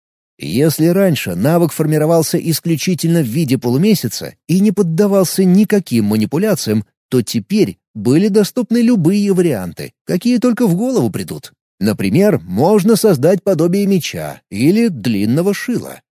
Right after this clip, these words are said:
Он тут же выбрал камень поблизости и ударил невидимым копьем, в надежде, что вся сила удара сосредоточится в одной точке и булыжник расколется.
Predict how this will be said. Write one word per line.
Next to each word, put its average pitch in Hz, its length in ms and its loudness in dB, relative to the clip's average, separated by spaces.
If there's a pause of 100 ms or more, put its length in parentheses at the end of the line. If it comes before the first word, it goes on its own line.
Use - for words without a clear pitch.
(420)
Он 123 240 -2
тут 170 220 2
же 147 180 2
выбрал 123 360 2
камень 156 340 0
поблизости 196 760 0
и 190 120 0
ударил 156 500 2
невидимым 143 520 2
копьем, 80 520 -8 (260)
в 113 100 -10
надежде, 113 560 -2
что 123 200 -4
вся 120 180 -4
сила 180 300 -2
удара 151 500 0
сосредоточится 156 880 -2
в 190 60 0
одной 196 260 2
точке - 640 -4
и 147 80 -2
булыжник 185 580 2
расколется. 160 840 -2